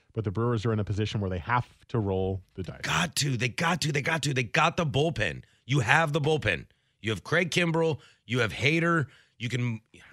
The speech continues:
Speaker 2: know, Woodruff is now a starter. But, I mean, you've got the pen. You need a starter. That's why I think it's so dumb they didn't go get Dallas Keuchel. So dumb. I want this team in a World Series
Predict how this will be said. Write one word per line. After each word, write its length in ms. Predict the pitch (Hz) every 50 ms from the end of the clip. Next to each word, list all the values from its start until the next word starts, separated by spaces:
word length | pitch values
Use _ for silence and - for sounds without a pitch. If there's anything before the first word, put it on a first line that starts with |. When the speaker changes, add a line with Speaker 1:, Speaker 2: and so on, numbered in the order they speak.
| 92 98
Speaker 2:
know, 100 | 92 87
Woodruff 500 | 87 92 110 127 120 110 120 117 - 110
is 120 | 98 87
now 140 | 110 110 107
a 60 | 98
starter. 400 | 92 - - 123 117 113 95 90
But, 100 | 82 120
I 60 | 123
mean, 120 | 127 131 131
you've 200 | 131 131 107 -
got 260 | 160 156 165 156 -
the 80 | - 123
pen. 480 | - - 143 151 151 131 90 73 69 - _ _ _ _ _
You 120 | 101 113 127
need 520 | 120 120 117 123 127 131 139 139 143 139 - -
a 100 | 131 117
starter. 640 | - - - - - 113 117 120 113 104 87 78 - - _ _ _
That's 220 | - 117 120 - 151
why 80 | 139
I 40 | 131
think 140 | 123 131 123
it's 80 | 107
so 420 | - - - - - 160 156 165 175
dumb 300 | 151 170 156 156 151 139
they 80 | 135
didn't 160 | 127 123 123 117
go 140 | 120 123
get 160 | 110 113 110 95
Dallas 320 | 110 107 104 107 98 -
Keuchel. 400 | - 98 90 80 80 76 69 - _ _ _ _
So 600 | - - - - - 160 151 151 156 156 160 165 - 110
dumb. 480 | - 143 135 135 113 90 73 64 - _ _ _ _ _ _ _ _ 101
I 40 |
want 260 | 107 120 131 147 151 -
this 180 | 165 143 -
team 260 | - 135 143 139 143
in 100 | 139 120 127
a 40 | 123
World 280 | 117 123 123 120 107
Series 440 | - - 117 113 110 110 104 - -